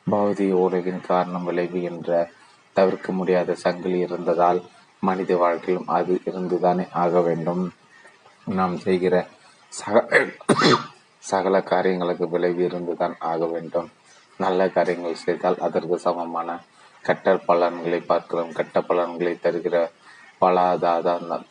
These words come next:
தான் பிரபஞ்சத்தை நடத்தி வைக்கிற மகாசக்தி ஈஸ்வரன், பகவான், சுவாமி, கடவுள், பரமாத்மா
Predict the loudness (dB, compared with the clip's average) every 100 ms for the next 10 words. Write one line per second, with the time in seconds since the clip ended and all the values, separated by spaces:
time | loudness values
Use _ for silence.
0 | 2 2 2 0 0 2 2 0 0 -2
1 | -4 -4 -4 -4 -2 -4 -2 -4 -2 -2
2 | 0 0 -2 -10 -4 -2 -2 -8 _ _
3 | _ 2 2 0 -4 -2 -2 0 0 0
4 | -2 -2 0 0 0 -4 -2 0 2 0
5 | 0 -2 -2 -4 -4 -4 -4